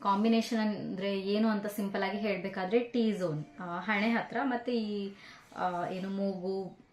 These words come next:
ಗಲ್ಲ ಇಲ್ಲೆಲ್ಲ ಆಯಿಲಿ ಇರ್ತದೆ. ಆ, ಈ ಸೈಡಲ್ಲಿ ನಾರ್ಮಲ್, ನಂದು ನಾರ್ಮಲ್ ಉಂಟು. ಇನ್ನೂ ಒಂದು ಕೇಸ್ ಹೇಳಿದ್ರೆ, ಆ, ಡ್ರೈ ಇರ್ತದೆ ಆಯ್ತಾ, ಡ್ರೈ ಪ್ಯಾಚಸ್ ಹಾಗೆ ಇರ್ತದೆ. ಇದು ಕಾಂಬಿನೇಷನ್ ಸ್ಕಿನ್. ಈ ಥರ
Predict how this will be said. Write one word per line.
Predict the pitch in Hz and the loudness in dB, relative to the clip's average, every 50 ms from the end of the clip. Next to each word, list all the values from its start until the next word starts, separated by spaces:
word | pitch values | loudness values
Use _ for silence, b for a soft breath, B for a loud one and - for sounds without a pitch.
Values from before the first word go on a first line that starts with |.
| 214 | -4
ಗಲ್ಲ | 165 196 190 185 185 190 | 0 0 0 0 0 0
ಇಲ್ಲೆಲ್ಲ | 190 190 190 190 202 202 208 208 226 226 - | 0 0 0 0 2 2 4 4 4 4 4
ಆಯಿಲಿ | 196 202 190 185 196 196 202 | 4 2 2 2 2 2 2
ಇರ್ತದೆ. | 180 160 156 - 170 160 180 254 - - B B B B | 2 0 -2 -4 -4 -4 -4 -4 -6 -8 B B B B
ಆ, | - - 196 190 190 196 - - - | -12 -10 -8 -6 -6 -6 -8 -8 -4
ಈ | - 254 262 277 285 | -2 2 2 2 2
ಸೈಡಲ್ಲಿ | 277 - 240 226 214 220 220 226 262 349 - - B B B B B B B B - - 226 | 4 4 4 4 4 4 2 2 0 -2 -4 -8 B B B B B B B B -8 -2 4
ನಾರ್ಮಲ್, | 220 233 226 220 196 175 175 170 175 | 8 10 10 10 8 6 0 0 0
ನಂದು | 190 208 220 233 240 | 2 4 6 8 8
ನಾರ್ಮಲ್ | 233 220 190 185 196 202 208 208 185 165 156 156 | 8 8 6 6 4 4 2 2 2 2 0 0
ಉಂಟು. | 160 156 240 | 0 0 -2
ಇನ್ನೂ | 240 - 240 240 247 254 269 277 | 0 4 4 6 8 8 8 8
ಒಂದು | 262 247 233 233 | 8 6 6 4
ಕೇಸ್ | 233 233 214 214 214 - | 4 4 4 2 0 -2
ಹೇಳಿದ್ರೆ, | 233 202 190 190 185 180 180 233 269 277 240 220 208 | -2 -2 0 0 -2 -2 0 0 2 2 4 2 2
ಆ, | 196 185 - - - 175 175 175 175 180 | 0 -2 -8 -10 -10 -8 -6 -4 -4 -4
ಡ್ರೈ | 175 160 170 202 202 202 208 208 208 | -2 2 4 6 6 6 6 4 2
ಇರ್ತದೆ | 185 156 151 - - 156 151 | 2 0 -2 -4 -6 -4 -4
ಆಯ್ತಾ, | 156 151 - 180 165 160 180 180 - 175 | -4 -4 -4 -6 -6 -6 -6 -8 -8 -6
ಡ್ರೈ | 156 180 180 170 175 | -2 0 2 2 2
ಪ್ಯಾಚಸ್ | 170 175 165 165 156 - 160 - - 180 | 0 -2 -2 -2 -4 -8 -10 -8 -4 -2
ಹಾಗೆ | 151 143 156 180 | -2 -2 -2 -2
ಇರ್ತದೆ. | 170 151 - - - - - - | -4 -6 -8 -14 -16 -12 -6 -2
ಇದು | 214 233 | 0 2
ಕಾಂಬಿನೇಷನ್ | 233 240 214 190 175 160 156 156 - - 139 151 | 4 4 4 4 2 -2 -4 -4 -6 -6 -8 -8
ಸ್ಕಿನ್. | - - - 151 - B B B B B | -8 -8 -12 -12 -12 B B B B B
ಈ | - | -6
ಥರ | - 208 | -4 -2